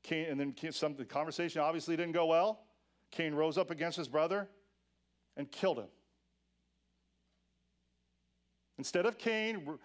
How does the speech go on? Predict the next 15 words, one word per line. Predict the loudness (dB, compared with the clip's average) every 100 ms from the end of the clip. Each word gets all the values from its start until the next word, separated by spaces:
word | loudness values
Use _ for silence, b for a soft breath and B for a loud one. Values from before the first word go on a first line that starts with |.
| B -4
repenting | -2 -2 -2 -2
of | 0
his | -2 -2
sin, | 0 0 0
saying, | -2 -2 2
"Lord, | 2 2
you're | 0
right. | 2 2 2 -2 B B
I'm, | -2 0
I | 0
don't | 2 2
have | 0
the | 2
right | 0 0
heart | 0 2 2